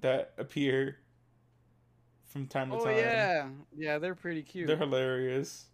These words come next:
Speaker 2: <laughs> They're just, like, spectators of, like, Chiyo's antics.
Speaker 1: Yeah, exactly. The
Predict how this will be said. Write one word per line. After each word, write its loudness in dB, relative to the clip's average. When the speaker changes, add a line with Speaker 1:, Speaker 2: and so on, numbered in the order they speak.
Speaker 2:
<laughs> -14
They're -6
just, -8
like, -4
spectators -4
of, -2
like, -4
Chiyo's -2
antics. -6
Speaker 1:
Yeah, 4
exactly. 4
The 2